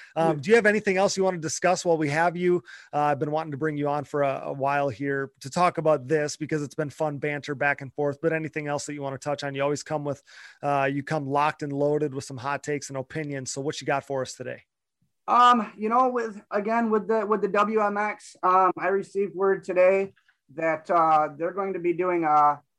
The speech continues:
Speaker 2: an autograph session at, uh, Briarcliff, the last round. Um, I talked with, uh,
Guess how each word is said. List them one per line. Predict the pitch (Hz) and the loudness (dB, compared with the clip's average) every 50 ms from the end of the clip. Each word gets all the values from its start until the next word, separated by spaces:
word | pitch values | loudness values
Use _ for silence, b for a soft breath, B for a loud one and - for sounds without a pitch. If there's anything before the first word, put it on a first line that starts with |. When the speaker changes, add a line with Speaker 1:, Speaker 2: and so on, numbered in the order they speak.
| _ _ _ _ _ _ _ _ - | _ _ _ _ _ _ _ _ -14
Speaker 2:
an | - - | -4 0
autograph | 165 190 190 175 160 185 185 180 180 - | 0 2 2 0 -2 -2 -2 -2 -2 -4
session | - 196 190 185 - - 208 202 - 190 - _ _ - | -4 -4 -4 -4 -4 -8 -8 -6 -6 -8 -12 _ _ -6
at, | 160 156 147 143 - - 175 | -2 -2 -2 -2 -4 -2 2
uh, | 165 151 147 147 139 135 131 | 4 6 6 6 6 4 0
Briarcliff, | 147 151 165 180 185 185 - 196 190 190 | 0 2 2 2 0 0 -2 -6 -6 -6
the | - 143 | -8 -8
last | 139 151 160 170 175 170 - - | -2 0 2 2 2 0 -2 -4
round. | 156 165 165 170 175 190 202 196 _ _ _ _ _ _ _ _ _ _ - | -2 0 2 2 2 2 0 -6 _ _ _ _ _ _ _ _ _ _ -4
Um, | 147 151 151 151 151 147 139 | 0 2 2 2 2 0 -2
I | 139 143 | -6 -8
talked | 135 - 170 165 165 170 170 | -6 -2 0 0 0 0 -4
with, | 165 151 139 135 156 | -8 -8 -8 -4 0
uh, | 165 156 156 151 151 | 2 2 4 2 2